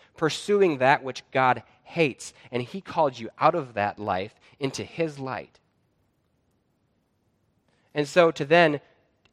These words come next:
in turn, hide that, to isolate, to turn the brightness down,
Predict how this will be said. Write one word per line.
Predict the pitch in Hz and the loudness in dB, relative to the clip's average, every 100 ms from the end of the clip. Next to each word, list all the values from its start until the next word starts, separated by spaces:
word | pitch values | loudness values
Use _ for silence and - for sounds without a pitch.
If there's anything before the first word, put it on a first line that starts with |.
| - | -6
in | 139 | -6
turn, | 135 - 180 143 123 - _ _ _ | -6 -2 0 2 -2 -10 _ _ _
hide | - 147 190 147 | -2 2 2 0
that, | 107 92 | -6 -6
to | 151 - | -8 -4
isolate, | 143 180 - 120 92 98 _ _ _ | -4 -4 -8 -10 -10 -14 _ _ _
to | - | -12
turn | 139 156 180 | -10 -4 -4
the | 165 | -4
brightness | 139 151 139 131 - | 0 0 0 -8 -4
down, | 139 135 98 | -2 0 -4